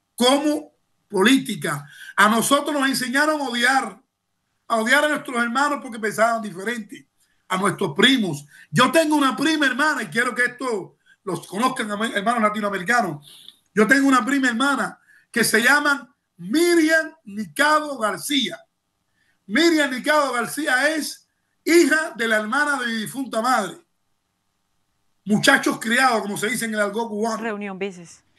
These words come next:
Speaker 1: Y esa muchacha es de buró político. Y esa muchacha, los restos de mi madre, los botó de la sepultura.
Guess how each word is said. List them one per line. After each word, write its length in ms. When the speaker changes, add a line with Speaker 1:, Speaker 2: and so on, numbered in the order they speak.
Speaker 1:
Y 100
esa 300
muchacha 640
es 100
de 80
buró 280
político. 540
Y 100
esa 220
muchacha, 720
los 260
restos 400
de 80
mi 140
madre, 640
los 240
botó 400
de 60
la 100
sepultura. 840